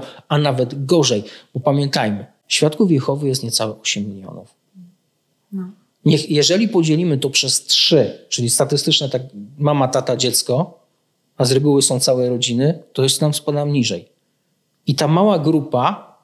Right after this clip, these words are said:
Speaker 1: utrzymuje dwadzieścia tysięcy ludzi za dwieście ponad milionów dolarów. A przypominam, że według tego, co piszę w roczniku, te dwieście milionów ponad dolarów, tam dwieście dwadzieścia jest,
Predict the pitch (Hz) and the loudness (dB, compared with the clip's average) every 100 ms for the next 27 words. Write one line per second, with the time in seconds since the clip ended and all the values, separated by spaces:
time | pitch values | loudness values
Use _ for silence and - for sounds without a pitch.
0 | _ 156 151 - 160 151 160 170 151 143 | _ -2 0 2 2 2 2 2 0 0
1 | 151 - 151 147 151 131 139 151 143 120 | 0 -2 -2 -4 -2 -2 0 0 0 0
2 | 143 208 - _ _ - 139 135 165 - | 0 0 -4 _ _ -2 0 2 2 2
3 | 160 156 147 139 147 143 135 131 131 110 | -2 -2 -2 0 0 0 -2 -2 -2 -2
4 | 101 - _ _ _ _ _ - 131 160 | -2 -6 _ _ _ _ _ -2 0 0
5 | 151 160 147 135 135 143 135 - 160 151 | 0 2 2 0 0 0 -2 -4 -4 -4
6 | 156 - 185 143 135 127 - 131 147 226 | -4 -2 0 2 0 -2 -2 0 2 0
7 | - - _ _ _ _ _ _ _ _ | -2 -18 _ _ _ _ _ _ _ _
8 | _ 147 127 196 - 208 170 160 160 139 | _ -4 2 2 2 2 2 2 2 0
9 | 127 139 131 127 131 127 120 131 190 - | -2 -4 -4 -2 -2 0 0 -2 -6 -8
10 | _ - 131 147 135 127 113 - 117 120 | _ -4 0 2 2 2 2 -2 -2 -4